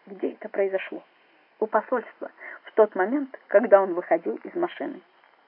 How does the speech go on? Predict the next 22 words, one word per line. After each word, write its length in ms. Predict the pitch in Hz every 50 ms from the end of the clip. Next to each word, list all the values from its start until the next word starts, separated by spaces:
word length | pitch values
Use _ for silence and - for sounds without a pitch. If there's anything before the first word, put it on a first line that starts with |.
| - - -
"Значит, 440 | 170 170 202 240 262 - - 294 277 - - _ -
его 280 | 185 185 185 170 180 190
там 200 | - 190 190 190
ждали. 420 | 175 175 165 - - 175 - - - _ - - - - - - _
Надо 300 | 190 190 196 208 196 190
выяснить, 500 | 185 233 277 262 208 - - - - - - _ - - - _
кто 260 | - - - - 370
из 120 | 294 - -
посольства 580 | - - 190 - - 190 185 - - - 180 170
знал, 300 | - 208 240 277 277 262 - - _ _ _ _ _ _ -
что 260 | - - - - 202
Луиджи 580 | 190 175 175 220 294 302 226 - 190 170 - - -
приедет 480 | - - 190 185 - 165 160 - - -
туда 240 | - 170 170 170 180
в 60 | 180
это 180 | 185 - - 175
время". 320 | 165 160 160 165 170 190 - _ _ - - - _ _ -
Даже 360 | 180 175 247 285 294 - 269
после 280 | - - 277 269 - 240
такого 360 | - 220 - - 226 220 214 -
сообщения 680 | - 185 185 - - - - 262 269 254 196 180 180 - - -
Дюпре 460 | 185 190 175 - - - 247 277